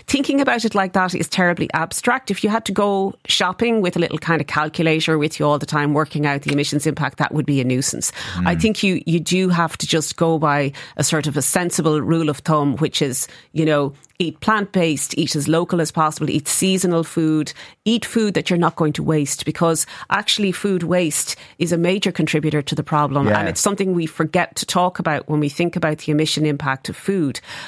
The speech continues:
Speaker 1: We waste an extraordinary amount of food in Ireland, and a lot of it is completely avoidable if we were paying higher prices for our food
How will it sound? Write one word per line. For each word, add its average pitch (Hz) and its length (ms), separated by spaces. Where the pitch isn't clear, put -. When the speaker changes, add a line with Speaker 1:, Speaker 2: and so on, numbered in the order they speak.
Speaker 1:
We 180 140
waste 190 300
an 180 80
extraordinary 185 720
amount 147 280
of - 60
food 143 240
in 139 100
Ireland, 139 540
and 151 120
a 151 40
lot 170 240
of 185 80
it 160 220
is 156 160
completely 160 440
avoidable 156 560
if - 180
we 156 80
were 147 140
paying 147 400
higher 143 280
prices 196 460
for 208 140
our 190 120
food 196 440